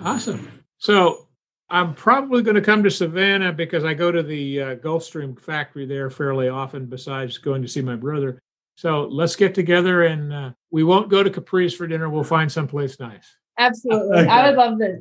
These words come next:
Speaker 2: we would do that.
Speaker 3: Yeah, that would be great. We will
Speaker 1: All
Speaker 3: definitely
Speaker 1: right.
Speaker 3: be there.
Speaker 1: Let's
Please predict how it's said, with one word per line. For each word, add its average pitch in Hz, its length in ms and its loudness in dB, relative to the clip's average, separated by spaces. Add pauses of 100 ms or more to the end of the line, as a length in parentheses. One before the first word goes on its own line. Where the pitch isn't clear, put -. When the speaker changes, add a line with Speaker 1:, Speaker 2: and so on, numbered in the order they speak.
Speaker 2:
we 233 220 -4
would 196 220 -8
do 190 60 -4
that. 196 360 -4
Speaker 3:
Yeah, 135 340 0 (180)
that 139 200 4
would 139 120 0
be 131 100 0
great. 117 280 0 (380)
We 135 120 -6
will 135 60 -2
Speaker 1:
All 131 60 -2
Speaker 3:
definitely 123 340 -2
Speaker 1:
right. 117 160 -8
Speaker 3:
be 117 120 -4
there. 107 220 -4
Speaker 1:
Let's 127 240 -16